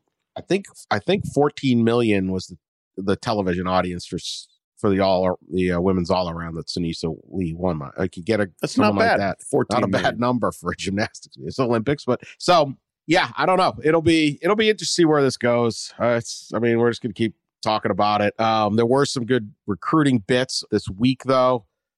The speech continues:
Speaker 1: Uh, Clemson picked up Christopher Vezina,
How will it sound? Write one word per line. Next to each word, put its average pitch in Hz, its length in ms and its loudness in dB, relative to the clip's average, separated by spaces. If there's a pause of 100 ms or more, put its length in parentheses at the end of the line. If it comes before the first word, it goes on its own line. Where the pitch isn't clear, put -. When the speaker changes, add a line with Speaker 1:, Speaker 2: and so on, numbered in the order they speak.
(160)
Speaker 1:
Uh, 95 340 0
Clemson 139 880 2
picked - 320 0
up 120 260 2 (300)
Christopher 131 680 -2 (360)
Vezina, 104 580 0